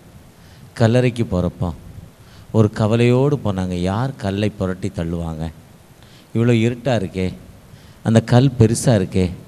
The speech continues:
அந்த வெயிட்டை தூக்கி யார் போடுவாங்க? அந்த பலமுள்ள கல்லை யார்ப்பா தள்ளுவாங்கன்னு?" ஏக்கத்தோடு போனாங்கப்பா. ஆனா ஏக்கத்தோடு போன அந்த அம்மாவுக்கு ஒரு அதிர்ச்சி,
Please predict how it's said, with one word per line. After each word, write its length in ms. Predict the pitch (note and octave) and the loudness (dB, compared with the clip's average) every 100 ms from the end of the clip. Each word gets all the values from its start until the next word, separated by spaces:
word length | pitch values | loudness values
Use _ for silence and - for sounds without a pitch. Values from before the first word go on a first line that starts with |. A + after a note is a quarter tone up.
| - - - - | -20 -20 -20 -2
அந்த 200 | A2 A2 | 2 6
வெயிட்டை 240 | G#2 C#3 B2+ | 6 6 4
தூக்கி 380 | C#3+ B2+ B2 | 0 0 2
யார் 300 | G#2 F#2 B2+ | 2 2 0
போடுவாங்க? 460 | C3 G#2+ G2+ F#2+ F#2+ | 0 2 2 2 0
அந்த 200 | F#2 F2 D#2 | -2 -4 -4
பலமுள்ள 400 | G2 A#2 B2 C3 | -2 0 0 0
கல்லை 320 | B2 G2 G2+ F2+ | 0 -2 0 0
யார்ப்பா 300 | E2+ G2+ A#2 | 0 -2 -2
தள்ளுவாங்கன்னு?" 600 | A2+ G2+ F#2 F#2+ F#2 F#2+ | -2 -2 0 0 -2 -2
ஏக்கத்தோடு 840 | E2+ F2+ F#2 G#2+ A2 A2 B2 B2+ F2 | 0 -2 -2 -4 0 0 2 0 -2
போனாங்கப்பா. 580 | E2+ E2 D#2+ D2+ F2 F2 - - - - - - - - - - | -4 -4 -6 -6 -6 -8 -12 -20 -20 -20 -20 -20 -20 -20 -20 0
ஆனா 160 | B2 | 4
ஏக்கத்தோடு 720 | B2+ A2 C3+ - D3 D3+ D#3 A#2 | 6 6 4 2 2 4 4 4
போன 240 | A#2+ G#2+ | 0 0
அந்த 160 | F#2 F#2+ | 0 0
அம்மாவுக்கு 380 | G2+ G#2+ G#2 | 2 0 2
ஒரு 80 | F#2 | 0
அதிர்ச்சி, 500 | E2+ F#2+ G#2 - A#2 | 2 0 -2 -2 -4